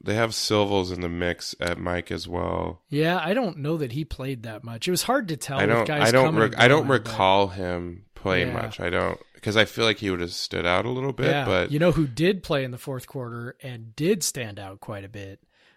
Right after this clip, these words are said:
Speaker 2: was true freshman Travion Brown wearing the wide receiver number.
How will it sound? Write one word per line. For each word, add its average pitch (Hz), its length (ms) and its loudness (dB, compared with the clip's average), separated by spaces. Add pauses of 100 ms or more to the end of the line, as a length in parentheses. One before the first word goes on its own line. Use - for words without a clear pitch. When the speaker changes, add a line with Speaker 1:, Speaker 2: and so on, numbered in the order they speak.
(140)
Speaker 2:
was 131 480 -4
true 175 260 -2
freshman 143 540 -2
Travion 135 640 -2
Brown 135 380 -6
wearing 131 260 -6
the 120 80 -8
wide 127 240 -6
receiver 120 400 -6
number. 95 380 -18